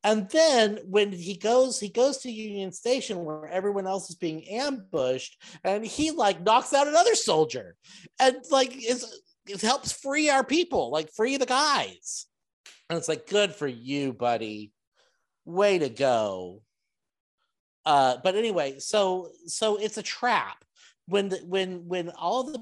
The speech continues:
people from the train get into Union Station, there are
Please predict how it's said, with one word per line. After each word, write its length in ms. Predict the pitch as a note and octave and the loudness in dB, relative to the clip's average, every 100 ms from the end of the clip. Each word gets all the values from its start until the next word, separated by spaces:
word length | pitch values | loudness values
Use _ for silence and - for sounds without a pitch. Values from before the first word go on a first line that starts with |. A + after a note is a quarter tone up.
| G#3+ | -12
people 280 | A3 A3 G#3 | -10 -10 -10
from 220 | - F#3+ | -14 -14
the 80 | F3 | -14
train 420 | - G3 G3 F3 | -12 -10 -8 -8
get 180 | C#3+ E3+ | -6 -6
into 180 | E3 D#3+ | -6 -10
Union 400 | D3+ D#3 C#3+ C3+ | -10 -10 -10 -12
Station, 880 | - - G3+ G#3 - B2+ A#2 A2 A#2 _ _ _ - | -10 -4 -2 -4 -6 -8 -8 -12 -16 _ _ _ -10
there 300 | B2+ D#3 C#3+ | -2 0 2
are 360 | C3 A#2 A2+ | 2 0 -4